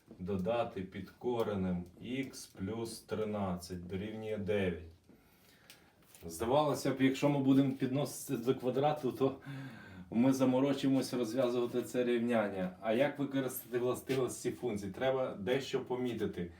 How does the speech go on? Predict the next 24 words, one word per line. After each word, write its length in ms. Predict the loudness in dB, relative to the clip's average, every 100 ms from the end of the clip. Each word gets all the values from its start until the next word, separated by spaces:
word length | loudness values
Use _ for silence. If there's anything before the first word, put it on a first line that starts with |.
| -20 -20 -20 -20 -16 -8
Оце 420 | -6 -4 -2 0
у 80 | 2
нас 300 | 2 0 -4
всі 280 | -6 -4
три 260 | -2 0 2
радикали, 760 | 2 0 -2 -2 0 0 -2
всі 300 | -4 -4 -4
зростаючі 760 | -2 -2 -6 -2 0 0 -2 -8
функції. 540 | -10 -6 -4 -4 -4 -6
Ця 300 | 0 2 2
функція 480 | 0 -4 -4 -4
зростаюча, 840 | -4 -6 -8 -2 2 2 2 -4 -6
ця 280 | -4 0 0
функція 460 | 0 -6 -6 -8
зростаюча 760 | -6 -8 -10 -4 0 0 -2 -6
і 60 | -8
ця 240 | -4 -6
функція 400 | -4 -6 -6 -6
зростаюча. 720 | -6 -6 -6 -4 -4 -4 -10 -14 -16 -20 -20 -18
А 160 | -4 -4
сума 480 | -4 -4 0 2 0
трьох 380 | 2 4 4 2
зростаючих 840 | -4 -4 0 2 2 -2 -6 -8
функцій 580 | -6 -6 -6 -4 -2